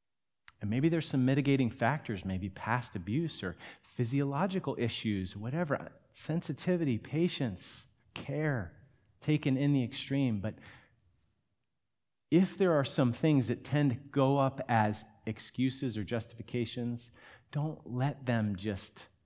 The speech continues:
mute or drown out these truths. Just take care as you process them. I know there's a lot of sexual dysfunction in this room. I know there's a lot of fear, a lot of frustration,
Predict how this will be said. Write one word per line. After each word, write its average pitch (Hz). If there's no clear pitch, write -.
mute 110
or 101
drown 107
out 117
these 92
truths. 95
Just -
take -
care -
as 95
you 92
process -
them. -
I 202
know 214
there's 127
a 113
lot 101
of 90
sexual 98
dysfunction 85
in 78
this 78
room. 73
I 123
know 170
there's 147
a 135
lot 113
of 90
fear, 165
a 113
lot 101
of 95
frustration, 135